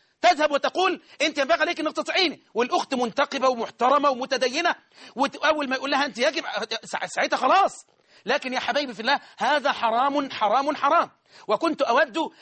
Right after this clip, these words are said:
أن يطول المقام لأتكلم في هذا الأمر أكثر من ذلك، لكن وقت الحلقة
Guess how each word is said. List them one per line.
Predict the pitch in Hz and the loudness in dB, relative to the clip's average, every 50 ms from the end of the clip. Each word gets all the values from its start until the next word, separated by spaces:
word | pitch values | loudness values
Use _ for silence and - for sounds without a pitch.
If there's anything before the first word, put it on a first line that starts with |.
| - _ 220 | -8 _ -4
أن | 233 240 | -2 -2
يطول | 240 233 - 381 403 370 | -2 0 0 2 4 4
المقام | 330 294 262 262 262 - 302 330 311 233 156 - _ _ _ _ _ _ _ _ _ _ _ _ _ _ _ - - - - 165 | 2 2 0 -2 0 2 4 4 4 2 0 -6 _ _ _ _ _ _ _ _ _ _ _ _ _ _ _ -20 -20 -14 -6 -2
لأتكلم | 202 247 254 247 - 233 233 - 233 220 - 214 - 330 349 330 294 - | -2 0 0 0 0 0 0 0 -2 -4 -4 -4 0 0 0 0 0 -2
في | - 262 | -4 -2
هذا | 240 302 254 269 | -2 0 0 0
الأمر | 269 294 285 277 240 | 0 0 0 0 2
أكثر | 262 339 370 359 - 339 269 | 0 0 -2 0 -2 -4 -4
من | 254 240 | -4 -2
ذلك، | 202 285 330 339 - _ _ - - _ | -2 -2 -2 -2 -4 _ _ -20 -16 _
لكن | 190 247 262 254 - 233 180 - - - | -2 -2 -2 -2 -2 -6 -8 -8 -6 0
وقت | 220 - 208 - - - - | 0 0 0 0 -4 -10 -10
الحلقة | 240 - - 269 262 226 - - 202 - | -8 -6 -4 -2 -2 0 0 0 -2 -2